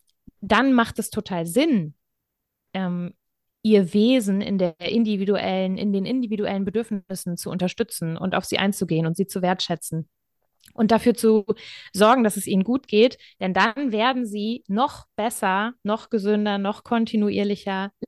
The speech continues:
leisten können, und zwar von ganz allein. Und deswegen in meiner, ähm, Vorstellung von New Work ist es so, dass je besser wir mit uns als Menschen umgehen, äh, im Arbeitskontext, desto besser wird die Leistung sein.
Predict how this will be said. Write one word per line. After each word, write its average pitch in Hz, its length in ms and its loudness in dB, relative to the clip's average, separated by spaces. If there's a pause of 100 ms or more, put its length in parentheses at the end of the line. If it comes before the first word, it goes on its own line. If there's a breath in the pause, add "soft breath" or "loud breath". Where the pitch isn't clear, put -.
leisten 262 520 -2
können, 175 440 -4
und 208 140 -2
zwar 185 200 -2
von 180 220 -2
ganz 175 260 -4
allein. 170 680 -2 (540 loud breath)
Und 190 160 -2
deswegen 240 440 4
in 190 220 0
meiner, 254 580 2
ähm, 196 220 -4
Vorstellung 208 800 -4
von 180 240 -4
New 247 200 4
Work 156 420 0 (800 soft breath)
ist - 200 -2
es 208 140 -6
so, 196 300 2 (100)
dass 185 280 -2
je 185 80 -2
besser 208 420 0
wir 190 380 0 (200)
mit 190 220 -4
uns 233 240 2
als 196 200 -4
Menschen 196 360 -2
umgehen, 240 720 -2
äh, 175 220 -4
im 190 100 0
Arbeitskontext, 196 800 -2
desto 190 240 -4
besser 180 360 -2
wird 185 140 -2
die 190 60 -4
Leistung 175 640 -6
sein. 160 400 -6